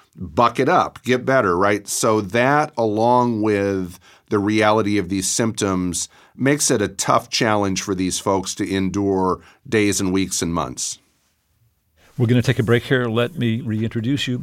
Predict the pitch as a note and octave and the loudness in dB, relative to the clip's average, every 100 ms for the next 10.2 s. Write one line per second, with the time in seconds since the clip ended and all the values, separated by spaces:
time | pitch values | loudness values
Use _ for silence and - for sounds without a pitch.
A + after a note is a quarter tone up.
0 | B2+ C3+ - E3 D3 C3+ C#3+ C#3+ C3 - | -6 -6 0 0 2 0 0 0 0 0
1 | D3 C3+ - A#2+ A#2+ A#2+ A2+ G#2+ - C3+ | 0 0 -2 -2 -2 0 0 -2 0 -2
2 | - - A2+ B2+ A#2 A2 G2+ G#2 A2+ G#2+ | -2 -6 0 0 0 -2 0 2 0 0
3 | A#2 G#2 A2+ A2 F#2 A2 A#2 A2 G#2 A2+ | -2 0 0 -2 0 0 2 2 0 0
4 | F#2+ F#2+ F#2+ A#2 A2+ A2 G#2 G2 G2 - | -2 0 0 0 0 0 2 0 -2 -4
5 | A#2+ G2+ F#2 - G2+ C#3 C#3 B2 A2+ G#2 | -2 -2 -4 -4 -2 0 0 0 0 0
6 | A2+ G#2 - G#2 - F#2+ G#2 G2+ E2 F#2 | -2 -6 -4 -4 -4 -6 -4 -6 -6 -4
7 | F2+ F2 - G2+ E2+ D2+ - - - - | -4 -4 -2 -2 -2 -8 -12 -20 -20 -20
8 | - - - D#3 D3+ F#3+ D#3 F#3 F#3 E3 | -20 -10 0 2 4 2 2 0 0 0
9 | D#3+ - - E3+ F3+ F3+ D3+ D3 - D#3 | 0 -4 -4 0 0 0 -4 -4 2 4
10 | G#2+ G2 | 4 0